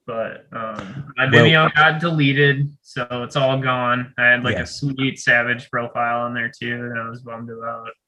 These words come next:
Speaker 1: Um, but a lot of that stuff was filmed with just D S L Rs, which, uh,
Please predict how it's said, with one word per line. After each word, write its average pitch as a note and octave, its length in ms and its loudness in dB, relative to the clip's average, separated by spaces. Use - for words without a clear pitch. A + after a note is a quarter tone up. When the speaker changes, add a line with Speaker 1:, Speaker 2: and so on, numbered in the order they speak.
Speaker 1:
Um, A2 400 -14
but D#3 80 6
a D#3 40 6
lot E3+ 160 10
of G#3 40 8
that G3+ 140 6
stuff G#3 260 0
was D3+ 220 -4
filmed D3+ 400 2
with C3+ 100 -2
just B2+ 360 -6
D C3 160 0
S C3+ 220 2
L A#2+ 220 -2
Rs, B2 540 -2
which, A#2+ 400 -8
uh, A#2 500 -2